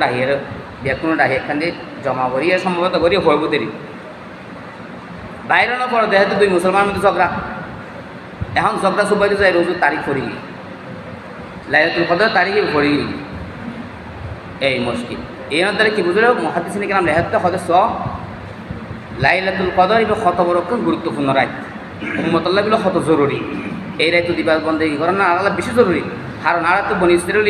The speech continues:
ইবাদত, আবেদলত কোন এগিয়ে জম ফুরুতে, এগিয়ে যাবে আল্লাহ একখান মাত্র সিস্টেম বলে দেখি লাইলাতুল কদর ইবাদত করেন। লাইলাতুল কদর ছাড়া অন্য হর রাত মিডিয়া এতে কেন ইবাদত করেন সম্ভব না। কারণ ইবাদত মিডিয়া সামান্য হাম করে দিলে অসামান্য হয়ে যাবে। এক রাতের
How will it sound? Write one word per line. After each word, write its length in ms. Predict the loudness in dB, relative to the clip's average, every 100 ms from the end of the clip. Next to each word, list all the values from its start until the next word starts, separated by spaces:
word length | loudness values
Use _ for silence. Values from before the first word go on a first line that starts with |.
| 4
ইবাদত, 260 | 4 2 0 2 2
আবেদলত 400 | 4 4 4 4 2
কোন 100 | 2 -2 -10 -12 -14 -2 0
এগিয়ে 220 | 4 4
জম 120 | 2 2
ফুরুতে, 340 | 4 4 6 4 2 -6 -6 -8 0
এগিয়ে 180 | 2 2 2
যাবে 140 | 2
আল্লাহ 120 | 4 2
একখান 200 | 4 2 2
মাত্র 180 | 0 -2 -4
সিস্টেম 240 | -4 0 2
বলে 100 | 4 4
দেখি 120 | 4 4
লাইলাতুল 260 | 4 0 0
কদর 140 | 0 2 2
ইবাদত 160 | 2 2
করেন। 160 | -2 -4 -8 -12 -14 -14 -4 2
লাইলাতুল 320 | 4 2 2
কদর 180 | 2 2 2
ছাড়া 180 | 4 4 4
অন্য 160 | 4 4 4
হর 100 | 4
রাত 140 | 4 2
মিডিয়া 180 | 2 4 2
এতে 120 | 0
কেন 100 | 0 0
ইবাদত 160 | 0 0
করেন 160 | 0 0 -6 -10 -12 -8 -6
সম্ভব 240 | -4 -4 -6
না। 40 | -10 -14 -14 -14 -14 -14 -2
কারণ 140 | 0 2
ইবাদত 140 | 2 0
মিডিয়া 160 | 0 0
সামান্য 240 | 0 2 2
হাম 80 | 2
করে 100 | 2
দিলে 120 | 4 2 0 0
অসামান্য 320 | 2 2 2 4
হয়ে 100 | 2 2
যাবে। 140 | -2 -6 -10 -14 -16 -16 -16 -16 -16 -16 -16 -16 -16 -2 0
এক 80 | 2
রাতের 200 | 2